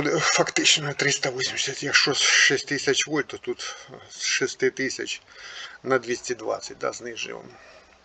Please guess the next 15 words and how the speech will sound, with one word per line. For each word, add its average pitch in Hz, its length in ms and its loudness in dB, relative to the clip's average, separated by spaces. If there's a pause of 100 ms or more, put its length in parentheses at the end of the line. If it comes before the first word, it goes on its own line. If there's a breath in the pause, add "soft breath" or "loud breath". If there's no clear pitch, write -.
(720 loud breath)
Е, 139 320 10
с-, - 540 -6
зверніть 139 420 -2
увагу, 127 360 2
своя, 127 760 4
м, 120 640 -10 (1300 loud breath)
свій 147 520 2
захист, 127 680 6
е, 120 160 -4
запобіжники 110 880 -6
захисту. 110 760 -4
Так, 175 260 4
тут - 280 -6
вмикач 123 920 2
стоїть, 151 640 -6